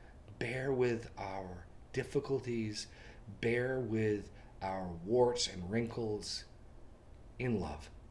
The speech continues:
because we are eager to maintain what Christ has accomplished for us. Because of all that God has done for us. That, that's the rationale. That's the call to unity. But Paul's not done here. That, that is the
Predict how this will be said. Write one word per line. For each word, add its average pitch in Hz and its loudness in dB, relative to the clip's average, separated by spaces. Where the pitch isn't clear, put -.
because 113 -4
we 113 4
are 104 -2
eager 107 2
to 113 0
maintain 110 2
what 101 -6
Christ - 2
has 101 -2
accomplished 95 -2
for 78 -6
us. - -4
Because 90 -4
of 92 -4
all 110 4
that 113 0
God 104 2
has 95 -4
done 92 -2
for 78 -4
us. 73 -6
That, 85 -6
that's 95 -2
the 107 -2
rationale. 90 -2
That's 85 -8
the 90 -8
call 95 0
to 101 -4
unity. 87 -4
But - -2
Paul's 165 12
not 147 10
done 135 8
here. 90 0
That, 127 4
that 151 12
is 160 6
the 113 2